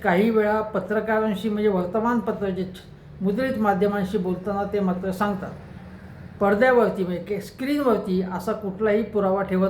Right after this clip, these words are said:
नाही, मागून आपली नाराजी व्यक्त करत असतात. सदाभाऊ खोत,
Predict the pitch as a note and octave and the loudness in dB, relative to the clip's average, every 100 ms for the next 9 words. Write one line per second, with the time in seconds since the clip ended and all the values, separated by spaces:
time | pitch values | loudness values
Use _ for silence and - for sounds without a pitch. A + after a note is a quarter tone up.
0 | F#3+ A3+ G#3+ F3+ F#3 A3+ G3+ F#3+ A3 F3+ | 0 -2 0 2 2 0 0 0 0 0
1 | F3+ F#3+ G3 F3 - C#3+ C#3 - - - | 0 0 0 0 -2 -6 -8 -14 -18 -20
2 | - - - - - - A#3 C4 C4 C4 | -20 -20 -20 -20 -16 2 6 8 8 6
3 | - B3 B3+ | 6 4 4